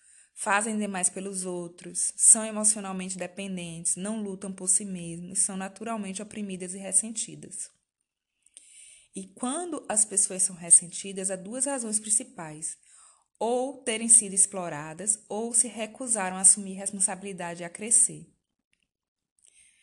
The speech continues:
Portanto, esse confronto,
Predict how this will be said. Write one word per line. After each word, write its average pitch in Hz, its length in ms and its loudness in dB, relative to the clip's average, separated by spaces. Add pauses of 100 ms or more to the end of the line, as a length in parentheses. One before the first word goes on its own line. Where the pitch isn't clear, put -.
(580)
Portanto, 185 480 -8
esse 190 260 0
confronto, 190 1000 -4